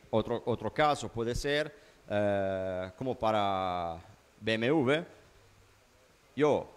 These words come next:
leo la computadora de un B M W, un, eh, uno de la, las últimas generaciones, un Serie F, por ejemplo, eh, aplico el patch y hago la modificación empezando por ese archivo con patch. Eh, en ese caso, la concesionaria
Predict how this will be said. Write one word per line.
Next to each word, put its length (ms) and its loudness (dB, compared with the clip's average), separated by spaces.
leo 240 4
la 80 4
computadora 480 0
de 80 -2
un 100 -4
B 120 2
M 160 -2
W, 400 0
un, 220 -12
eh, 360 -10
uno 140 -2
de 100 2
la, 440 -2
las 220 -6
últimas 260 -6
generaciones, 800 -2
un 120 -2
Serie 400 0
F, 200 -6
por 160 -6
ejemplo, 540 -4
eh, 520 -2
aplico 460 0
el 80 -4
patch 480 -6
y 300 -4
hago 240 0
la 60 2
modificación 680 -4
empezando 580 -4
por 180 2
ese 180 2
archivo 640 -2
con 240 0
patch. 480 -4
Eh, 520 -4
en 120 -8
ese 180 -6
caso, 600 2
la 260 0
concesionaria 1120 -2